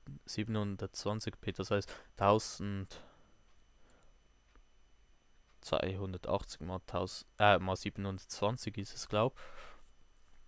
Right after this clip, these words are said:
Und dieses gute, die guten Eigenschaften sind noch von der Software, wenn ihr das Video geschnitten habt und so, wie die Datei automatisch gespeichert. Nur das Problem ist, ihr müsst die Datei suchen.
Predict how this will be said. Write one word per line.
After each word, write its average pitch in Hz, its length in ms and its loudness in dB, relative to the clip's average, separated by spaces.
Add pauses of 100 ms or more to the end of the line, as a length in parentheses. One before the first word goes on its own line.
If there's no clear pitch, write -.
(460)
Und 127 260 -2
dieses 110 420 4
gute, 151 520 2 (180)
die 117 80 0
guten 117 380 0
Eigenschaften 110 720 4
sind 104 180 -4
noch 98 140 -4
von 107 160 -6
der 101 100 0
Software, 101 720 2
wenn 120 260 4
ihr 139 160 4
das 110 240 2
Video 110 240 0
geschnitten 107 720 -2
habt 110 500 -4 (800)
und 110 160 -4
so, 139 280 2 (480)
wie 107 240 0
die 107 140 4
Datei 107 380 6
automatisch 110 600 2
gespeichert. 107 520 2
Nur 110 280 -2
das - 280 -10 (100)
Problem 98 440 -2
ist, - 380 -8 (1040)
ihr - 60 -6
müsst 165 260 2
die 151 80 2
Datei 151 540 4
suchen. 220 800 -4